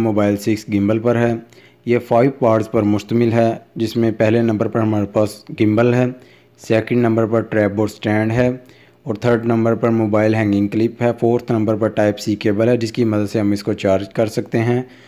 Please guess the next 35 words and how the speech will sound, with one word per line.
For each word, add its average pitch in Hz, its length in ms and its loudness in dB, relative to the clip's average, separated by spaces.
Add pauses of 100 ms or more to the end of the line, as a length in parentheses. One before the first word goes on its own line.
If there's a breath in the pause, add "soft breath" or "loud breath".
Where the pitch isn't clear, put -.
(180 loud breath)
फिफ्थ 123 260 0
नंबर 113 300 0
पर 117 160 0
स्मॉल 104 380 0
बैग 104 340 0
है 120 100 2
कपड़े 117 360 -2
का। 113 340 0 (340 loud breath)
इसमें 127 260 0
तमाम 120 300 0
पार्ट्स 113 320 2
को 123 120 -2
रख 107 240 0
के 117 80 0
हम 107 420 -2
ईजीली 113 480 0 (160)
कैरी 107 220 2
कर 104 160 0
सकते - 340 -6
हैं। 87 440 -4 (2250)
अब 127 240 0
चलते 131 260 4
हैं 123 400 4
इसके 123 240 -2
बटन्स 117 440 2
की - 160 0
डिटेल 104 400 0
की 92 100 -2
तरफ। 95 320 0 (840)
एम 139 200 4
के 139 140 0
सामने 127 400 4
वन 120 240 4
हाईलाइट 117 500 4
है, 117 340 2